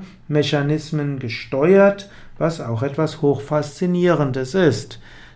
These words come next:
Der Herzmuskel be-,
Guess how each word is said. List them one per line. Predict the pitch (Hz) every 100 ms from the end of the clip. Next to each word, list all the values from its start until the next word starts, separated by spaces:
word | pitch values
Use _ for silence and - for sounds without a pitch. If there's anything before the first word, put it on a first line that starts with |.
| -
Der | 131 120 131 113
Herzmuskel | 139 147 - - - - - 156 151 - 151 147 147 143 139 - - -
be-, | -